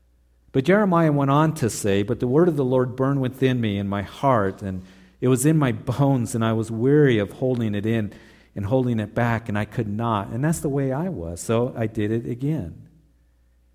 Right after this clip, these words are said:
And then a few months later, did it another time. My point is, as I stand here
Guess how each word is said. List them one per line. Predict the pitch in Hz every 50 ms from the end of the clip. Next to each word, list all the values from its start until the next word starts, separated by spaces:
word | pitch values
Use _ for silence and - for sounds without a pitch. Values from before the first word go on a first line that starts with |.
| _ _ _ _ _ _ _
And | - 104
then | 117 123
a | 123
few | 123 135 131
months | 127 131 131 127 -
later, | 123 117 123 131 143 143
did | 135 143 123 127
it | 131 127 127
another | 127 127 131 139 143 147 139 123
time. | - - - 95 85 85 87 101 - - - _ _ _ _ _ _ _ _ _ _ _ _ _ _ _ _ _ _ _ _ _ _ _ _ _ _ _ _ _ _ _ _ _ _ _ _ _ _ _ _ _ _ _ _ _ -
My | 123 123
point | - - 170 170 180 170
is, | 156 139 127 -
as | 135 120 110 127
I | 120 123 120
stand | - - - - 139 147 147 151 147
here | 147 147 135 131 131 123 120 123 120 123 -